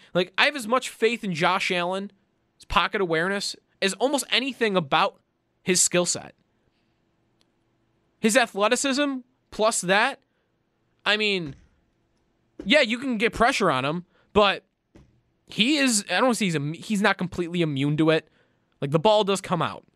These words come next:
right? He's got, he's had fumbling issues. But,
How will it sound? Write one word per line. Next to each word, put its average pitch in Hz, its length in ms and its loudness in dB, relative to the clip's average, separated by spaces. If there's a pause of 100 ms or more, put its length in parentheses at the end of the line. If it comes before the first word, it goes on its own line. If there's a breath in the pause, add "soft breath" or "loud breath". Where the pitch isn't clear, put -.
(480)
right? 139 200 0
He's 143 140 -6
got, 190 260 2
he's 180 140 -8
had 190 180 0
fumbling 139 340 -2
issues. - 380 -16 (440 soft breath)
But, 170 260 2